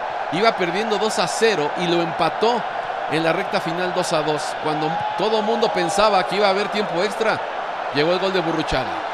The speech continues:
Atención con Gundogan, la deja para Kimmich. La definición, pero tapaba bien Unai Simón.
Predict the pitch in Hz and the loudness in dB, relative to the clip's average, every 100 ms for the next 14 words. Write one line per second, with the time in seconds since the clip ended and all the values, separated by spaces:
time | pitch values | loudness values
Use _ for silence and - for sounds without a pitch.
0 | - 139 185 208 202 208 214 214 208 220 | 0 4 4 4 2 2 2 2 2 2
1 | 226 226 220 220 214 226 220 214 220 330 | 2 2 2 4 4 4 4 4 6 6
2 | 339 330 320 302 285 269 247 233 220 190 | 8 8 6 8 8 8 8 6 4 2
3 | - - 220 262 254 233 254 254 254 285 | -2 0 4 6 6 6 2 2 0 6
4 | 302 285 277 269 262 262 277 294 277 285 | 6 8 6 6 6 6 6 6 6 4
5 | 294 277 285 294 - 269 262 294 311 302 | 2 4 4 4 4 4 6 6 6 6